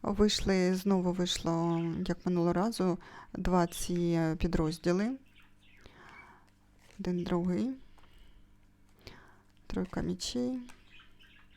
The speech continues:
Вони будуть це робити красиво, елегантно, мастерськи. Отшельник. Сім жезлів. Їм ніхто не допога-, де не допоможе, вони будуть це робити самі.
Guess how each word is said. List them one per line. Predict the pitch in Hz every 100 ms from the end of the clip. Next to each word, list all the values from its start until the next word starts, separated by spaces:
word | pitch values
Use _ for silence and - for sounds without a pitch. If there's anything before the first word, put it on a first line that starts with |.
| - - - - -
Вони | 196 202
будуть | 196 190 190
це | - 190 185 185
робити | 190 185 - - 180
красиво, | - 196 - 180
елегантно, | 175 175 165 165 - 196
мастерськи. | 170 175 - 202 - - 233 254 - - - - - - - - - - - - - - - 220 196 190 - -
Отшельник. | - - 185 175 - 196 - - - - - - - - - - - - - -
Сім | - 190
жезлів. | 196 185 180 185
Їм | 208
ніхто | 202 185 196
не | 180
допога-, | 170 170 175 175 160
де | 196 185 196
не | 202 202
допоможе, | 190 175 - 170 165 185
вони | 190 175
будуть | 175 170
це | - 180
робити | 180 175
самі. | - 170 156 170